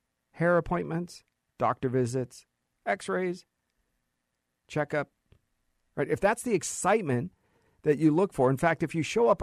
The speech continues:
early to all of these different, any social event that you have and you show up early, maybe there needs to be other things in your life. I don't mean show up on time. I said show up early,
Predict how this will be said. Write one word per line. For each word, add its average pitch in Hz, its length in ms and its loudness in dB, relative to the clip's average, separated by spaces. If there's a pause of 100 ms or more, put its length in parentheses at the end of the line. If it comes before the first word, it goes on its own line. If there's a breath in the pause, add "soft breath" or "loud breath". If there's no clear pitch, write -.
early 196 360 4
to - 160 -2
all 160 220 2
of 160 100 0
these 147 200 0
different, 156 380 -2 (400 soft breath)
any 247 260 0
social 185 480 2
event 160 280 -2
that 156 100 -4
you 135 160 0
have 151 280 2
and 127 160 4
you 139 80 2
show 139 240 2
up - 160 4
early, 135 440 2 (400 soft breath)
maybe 214 420 4
there 180 200 6
needs 175 300 4
to 156 100 -2
be 156 200 2
other 151 220 2
things 143 320 0
in 131 100 2
your 127 120 2
life. 117 200 2
I 190 60 0
don't 254 120 0
mean 165 120 2
show 143 180 4
up 127 120 2
on 110 120 2
time. 131 320 2
I 117 40 2
said 127 200 -2
show 139 160 0
up 120 140 2
early, 110 400 0